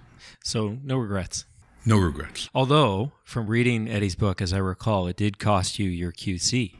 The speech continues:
Speaker 2: Apparently, well, it did.
Speaker 1: Isn't that right?
Speaker 2: Yeah, it, it did.
Speaker 1: Yeah.
Speaker 2: Well, it, only on the assumption that I would have, uh, received it in my first year of eligibility. So my first year of eligibility, in those days, uh, the Crown could get a, a Q C in ten years.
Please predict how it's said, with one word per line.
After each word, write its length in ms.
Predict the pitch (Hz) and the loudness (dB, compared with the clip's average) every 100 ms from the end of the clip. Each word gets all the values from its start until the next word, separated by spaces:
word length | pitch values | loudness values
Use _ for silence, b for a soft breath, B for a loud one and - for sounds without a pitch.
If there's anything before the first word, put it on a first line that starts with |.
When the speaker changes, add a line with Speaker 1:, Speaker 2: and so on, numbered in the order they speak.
| - | -12
Speaker 2:
Apparently, 520 | - - 117 117 110 101 | -2 2 2 0 -2 -2
well, 140 | 85 | -2
it 160 | - - - | -4 -12 -2
did. 80 | |
Speaker 1:
Isn't 200 | 120 143 | 2 4
that 180 | 139 143 | 4 4
right? 200 | 131 104 | 4 2
Speaker 2:
Yeah, 260 | 110 87 87 | 2 2 2
it, 120 | 82 | 0
it 160 | 101 - | -4 0
did. 300 | 98 76 - - | 0 0 -6 -8
Speaker 1:
Yeah. 60 | |
Speaker 2:
Well, 300 | 92 110 110 B B - | 0 4 4 B B -2
it, 140 | 131 - | 0 2
only 480 | 123 131 135 117 101 - - | 4 6 8 8 4 -2 -2
on 140 | 110 | 2
the 100 | 95 | 2
assumption 800 | 85 - 127 120 104 - 76 101 B B B - | 0 2 6 6 4 0 -2 -8 B B B -4
that 160 | 87 | 0
I 60 | 87 | 0
would 200 | 85 92 | 2 2
have, 220 | 82 73 B B - | 0 -4 B B -8
uh, 120 | 92 | -4
received 560 | 80 - 117 110 87 | 0 2 6 6 6
it 200 | 82 73 - 107 | 4 0 -4 -2
in 100 | 85 | 0
my 140 | 82 | 0
first 360 | - 98 80 104 | 2 0 0 0
year 100 | 82 | 2
of 80 | |
eligibility. 720 | 80 76 71 78 101 90 71 - B B B - | 0 0 -4 2 4 2 0 -8 B B B -6
So 120 | 90 | -2
my 140 | 85 | -2
first 380 | 82 - 143 - | 0 4 4 6
year 100 | 117 | 4
of 60 | 101 | 4
eligibility, 460 | 95 92 - 98 | 2 0 -2 0
in 80 | 92 | 2
those 240 | 110 127 104 | 4 4 4
days, 380 | 90 85 80 - B B B - | 4 2 -2 -10 B B B -10
uh, 300 | 90 85 85 | -6 -4 -6
the 120 | 92 87 | -8 -4
Crown 400 | 131 143 160 147 | 4 6 6 4
could 180 | 120 | 0
get 300 | 98 107 - 110 | 0 0 -2 -4
a, 220 | 92 101 | -4 -6
a 40 | 95 | -10
Q 240 | - 98 | -4 -2
C 220 | - 98 | 0 -2
in 100 | 85 | -4
ten 260 | - 101 87 | 0 2 2
years. 400 | 76 69 - | -2 -6 -10